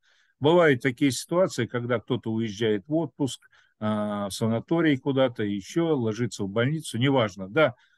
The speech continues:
и говорит, что, э, «Я не присутствовал, поэтому перерасчёт,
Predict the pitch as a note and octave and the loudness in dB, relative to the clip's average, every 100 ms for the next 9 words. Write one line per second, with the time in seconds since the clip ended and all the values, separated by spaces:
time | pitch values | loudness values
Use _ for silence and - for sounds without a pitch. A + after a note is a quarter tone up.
0 | _ _ E3 D#3+ D3 C3+ A2+ - B2 C3+ | _ _ 0 4 4 4 0 -2 -4 -2
1 | B2+ A#2+ A2+ D3+ D#3 A#2+ F#2 B2 C3 - | -4 -2 0 2 4 2 -4 -6 -6 -6
2 | A2+ - G3+ F#3+ - F#3 E3 A#2 C#3 C#3+ | -8 -4 -6 -6 -2 -2 0 2 2 0
3 | D#3 D3+ - A2 A2+ G2+ D3+ | -4 -4 -4 -2 0 -2 -4